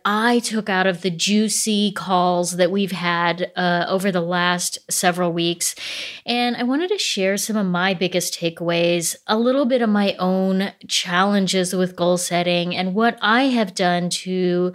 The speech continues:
to kind of look a little different at things. Um, but the first thing that I want to really share with you is that it's never too late. So we have this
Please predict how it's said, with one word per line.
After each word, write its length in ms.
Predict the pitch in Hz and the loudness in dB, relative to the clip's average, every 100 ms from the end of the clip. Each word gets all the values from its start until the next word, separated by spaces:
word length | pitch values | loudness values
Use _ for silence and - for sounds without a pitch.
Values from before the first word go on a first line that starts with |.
| - - - - | -8 -16 -18 -18
to 100 | - | -4
kind 220 | 285 339 | 0 0
of 80 | 415 | 0
look 260 | 240 226 233 | 0 2 2
a 40 | |
little 240 | 214 196 | 2 0
different 400 | 170 185 180 175 | 0 -2 0 -4
at 280 | - 180 180 | 0 -2 -2
things. 640 | - 170 160 160 156 - - - - - - | -2 0 0 -6 -8 -8 -8 -16 -20 -18 -6
Um, 140 | 254 247 | -4 -2
but 140 | 302 | -2
the 80 | 330 | -2
first 400 | - 403 494 - | -2 -2 0 0
thing 160 | 294 | 2
that 100 | 254 | 4
I 80 | 220 | 2
want 340 | 185 180 185 185 | 2 2 0 0
to 120 | 196 | -2
really 220 | 180 185 | 0 0
share 280 | 180 185 175 | 0 0 2
with 220 | 175 175 | 0 -2
you 160 | 175 175 | -4 -2
is 220 | 196 190 | -2 0
that 120 | 240 | 2
it's 300 | 262 262 - | 2 0 -2
never 460 | 202 190 196 185 180 | 0 2 2 2 -2
too 260 | 175 196 | -2 -2
late. 420 | 165 156 151 - - | -2 0 -2 -6 -6
So 140 | 240 | 0
we 160 | 269 311 | 2 2
have 420 | 247 254 320 320 | 0 2 0 2
this 280 | 277 269 | 2 2